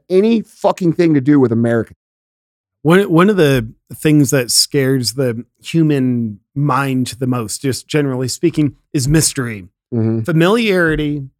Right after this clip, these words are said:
Speaker 2: and, and certainty comforts us. But mystery, like saying, "We don't know what's gonna happen. We don't know what's behind that corner. We don't know,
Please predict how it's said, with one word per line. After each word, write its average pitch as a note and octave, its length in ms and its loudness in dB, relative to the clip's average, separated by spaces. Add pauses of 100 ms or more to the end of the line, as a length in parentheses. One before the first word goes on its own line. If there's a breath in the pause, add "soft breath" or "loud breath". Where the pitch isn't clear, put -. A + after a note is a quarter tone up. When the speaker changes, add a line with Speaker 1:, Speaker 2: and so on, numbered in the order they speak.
(120)
Speaker 2:
and, C3+ 320 -6
and B2+ 120 -6
certainty E3+ 760 -4
comforts C3 540 -8
us. G2 400 -8 (440)
But D3+ 140 -2
mystery, D#3+ 640 0
like C3 220 -2
saying, C#3 340 0 (180)
"We D#3 300 -2
don't D3+ 360 -6
know B2+ 320 -6
what's C#3+ 280 -6
gonna C3 160 -2
happen. C3 380 -2
We C#3+ 100 4
don't D#3 220 0
know C3+ 160 0
what's C3+ 240 -2
behind C3 440 -2
that B2+ 200 -4
corner. C#3+ 540 0
We C3+ 120 -2
don't B2+ 220 -4
know, C3+ 360 -2